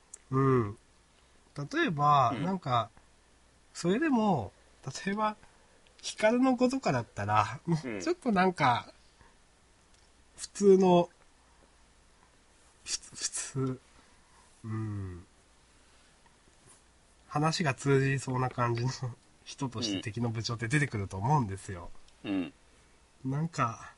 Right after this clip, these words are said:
Speaker 1: なんだろうな、このキャラクターってちょっと思っちゃって。
Speaker 2: うん。なんかさ、でもさ、優勝のためにさ、こお前には働いてもらうぞとかさ、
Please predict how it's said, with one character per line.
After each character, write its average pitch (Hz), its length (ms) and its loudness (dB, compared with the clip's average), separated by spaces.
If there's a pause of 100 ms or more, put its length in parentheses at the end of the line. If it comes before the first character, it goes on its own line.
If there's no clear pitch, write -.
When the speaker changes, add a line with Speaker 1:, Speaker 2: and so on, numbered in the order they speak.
Speaker 1:
な 123 220 -4
ん 180 80 2
だ 185 100 4
ろ 131 140 0
う - 20 0
な、 120 140 0
こ 123 180 -6
の 113 300 -4 (220)
キ - 100 -4
ャ 120 40 -2
ラ 120 100 -6
ク - 100 -16
タ 120 120 -6
ー 110 80 -2
っ 110 40 -10
て - 160 -20
ち - 140 -8
ょ - 20 -20
っ - 40 -20
と 107 80 -10
思 117 200 -6
っ - 0 -
ち 98 80 -12
ゃ - 20 -14
っ 95 40 -18
て。 87 280 -18 (2000)
Speaker 2:
う 151 40 -10
ん。 139 40 -2
な 185 140 8
ん 208 80 2
か 147 140 2
さ、 107 180 2
で 110 140 -2
も 98 160 -6
さ、 95 360 4 (1700)
優 151 300 8
勝 185 760 8
の 180 120 -4
た 190 140 6
め 180 120 6
に 127 100 2
さ、 85 380 0 (500)
こ - 240 -16 (460)
お 110 100 0
前 139 280 12
に 185 100 8
は 139 120 12
働 107 440 8
い 107 80 2
て 127 120 2
も 120 160 4
ら 120 140 12
う 120 40 2
ぞ 127 140 0
と - 120 -4
か - 160 -16
さ、 60 240 -8